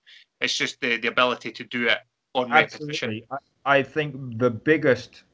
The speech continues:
Speaker 2: learning curve and the hardest belt to, to, uh, progression to make is blue to purple, because that is when, you know, my progression from blue to purple went like that. And then from purple onwards,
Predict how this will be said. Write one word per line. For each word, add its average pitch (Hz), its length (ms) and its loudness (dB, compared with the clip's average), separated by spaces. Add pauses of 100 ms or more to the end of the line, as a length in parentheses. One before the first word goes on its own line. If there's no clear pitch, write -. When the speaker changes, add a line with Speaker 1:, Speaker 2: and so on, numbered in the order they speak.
(160)
Speaker 2:
learning 127 520 2
curve 95 380 -2 (100)
and 107 200 2
the 104 60 0
hardest 127 540 4
belt 117 300 4
to, 104 220 -8 (240)
to, 107 300 -2 (420)
uh, 107 240 2
progression 120 580 4
to 120 100 -2
make 120 360 4
is 110 120 -2
blue 120 280 2
to 117 100 -4
purple, - 420 -2 (520)
because 117 340 6
that 131 280 8
is 117 120 0
when, 117 260 4
you 117 80 0
know, 110 160 4
my 120 500 6 (120)
progression 135 540 6
from 120 140 -4
blue 120 180 0
to 117 80 -6
purple 131 360 4
went 110 180 2
like 107 200 -2
that. 104 260 2 (220)
And 117 180 2
then 113 400 4
from 117 220 -2
purple 131 320 8
onwards, 113 560 6